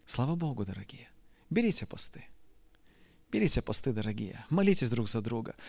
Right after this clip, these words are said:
Я не говорю так, что голодовку Господу устраивать. Нет, дорогие. Молитесь действительно, отложив все. Ищите Господа Бога.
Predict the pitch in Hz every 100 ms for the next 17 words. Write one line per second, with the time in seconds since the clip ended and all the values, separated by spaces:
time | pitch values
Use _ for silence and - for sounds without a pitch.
0 | - - - 208 208 196 202 208 196 196
1 | 180 - 147 - 156 160 156 180 - 151
2 | 143 143 - 139 127 - 131 117 101 98
3 | 165 175 127 120 113 113 - - - -
4 | 160 190 214 196 160 165 202 - 143 135
5 | 143 - 170 170 175 - - 180 135 -
6 | - - - 143 - 220 170 147 139 -
7 | 131 123 123 123 95